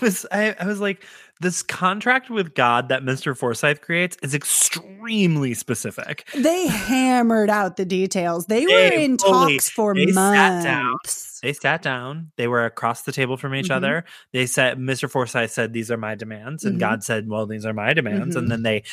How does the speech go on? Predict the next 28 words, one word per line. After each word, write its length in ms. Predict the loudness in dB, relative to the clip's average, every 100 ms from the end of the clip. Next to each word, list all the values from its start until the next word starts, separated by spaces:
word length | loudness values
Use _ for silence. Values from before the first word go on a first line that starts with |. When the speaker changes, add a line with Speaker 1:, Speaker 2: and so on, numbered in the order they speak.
| -8 0
Speaker 1:
they, 280 | 0 0 -6
they 260 | 0 6 6 6
essentially 500 | 4 6 4 4 0
created 520 | 0 2 4 4 4
a 60 | 0
collective 540 | 0 2 2 0 -6 -4
bargaining 500 | -4 -4 -8 -8 -8
agreement, 440 | -8 -10 -10 -6
if 40 |
you 60 | -4 -2 -4
will. 0 |
Speaker 2:
Correct. 200 | -6 -10 -4
Yeah. 300 | -2 -2 0
Speaker 1:
Now 200 | 0 0
say 400 | -2 0 4 4
it 120 | 2
with 300 | 2 0 0
me. 220 | -4 -6 -6 -14
Speaker 2:
<laughs> 200 | -20 _
Speaker 1:
Labor 420 | 0 2 4 2
unions 560 | 2 0 0 0 -2 -2 2
are 220 | 4 4
important. 1000 | 0 -6 2 4 4 0 -4 0 2 4 4
Speaker 2:
<laughs> 100 | 4 2 0 0 -2 -4 _ _ _ _ _ -20 -14 -2
And 160 | 2 2
Mister 340 | 2 0 -4
Forsyth 600 | -2 0 0 0 -2 -2
was 400 | 0 2 0